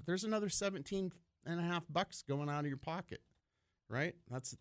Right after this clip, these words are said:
that's a drive-through at McDonald's. Um, everything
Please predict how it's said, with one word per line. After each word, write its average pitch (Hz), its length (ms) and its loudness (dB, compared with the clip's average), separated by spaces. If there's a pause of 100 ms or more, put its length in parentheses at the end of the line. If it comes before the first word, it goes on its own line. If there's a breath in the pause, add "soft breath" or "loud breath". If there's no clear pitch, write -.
that's 131 160 0
a 135 60 -2
drive-through 135 520 2
at 127 80 0
McDonald's. 135 720 -2 (500)
Um, 113 460 4 (1800)
everything 156 1040 2